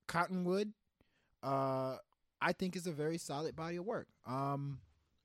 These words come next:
first and foremost, the energy is amazing. Explosive energy.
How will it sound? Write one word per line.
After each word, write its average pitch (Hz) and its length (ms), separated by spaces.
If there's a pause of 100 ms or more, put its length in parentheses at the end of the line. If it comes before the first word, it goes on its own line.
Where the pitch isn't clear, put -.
(200)
first 151 240
and 139 100
foremost, 170 640
the - 160
energy 147 300
is 131 100
amazing. 151 520 (260)
Explosive 190 800
energy. 190 480